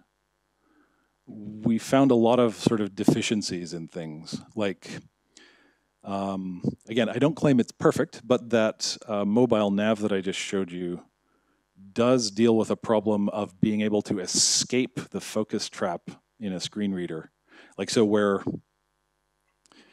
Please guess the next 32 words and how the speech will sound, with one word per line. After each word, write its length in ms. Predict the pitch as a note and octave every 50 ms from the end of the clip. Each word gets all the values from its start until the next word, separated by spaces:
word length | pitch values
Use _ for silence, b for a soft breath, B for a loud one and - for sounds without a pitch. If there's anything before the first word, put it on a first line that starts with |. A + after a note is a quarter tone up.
| b b b b b b _ _ _ _ _ -
you 100 | A#2 G#2+
know, 140 | G2 F#2 F2+
it's 120 | G2+ -
covering 360 | - - E3 D3+ D#3 C#3 B2+
the 60 | A#2+ G2+
whole 160 | A#2 A2 G2
screen, 400 | - - - B2 A2 G2+ F#2+ F#2
you 80 | F#2
shouldn't 260 | F#2+ - C#3 B2 A#2 A2+
be 40 | A2
able 120 | G#2+ - G2+
to 120 | - F2+
access 300 | G#2 - - - G2 -
a 60 | G2
link 440 | F2+ F2 F#2 G#2 G#2+ G#2 G2 - -
or 80 | F#2+ F2+
a 40 |
button 380 | E2+ - - G2 - - G2 F#2+
that's 180 | F2+ F2 - -
behind 640 | - - - - - - - A#2+ A#2+ G#2+ F#2+ D#2+
it, 140 | - - - _ _ _ _ _ _ _ _ _ _ -
right? 200 | E2 D#2+ D2+ - _ _ B B B B B B B
But 80 | - A2+
with 100 | A2+ G#2+
a 60 | A2
screen 360 | - - - D3 D#3 D#3+ D3+
reader, 200 | C3 A#2 G#2+ G#2
we 120 | G2+ G2+ G2+
found 200 | - A#2 A2 G2+
you 120 | G2+ G2+
actually 240 | G#2+ - - - - -
could. 640 | - - - - C3 G2 E2 D#2+ D3+ - - -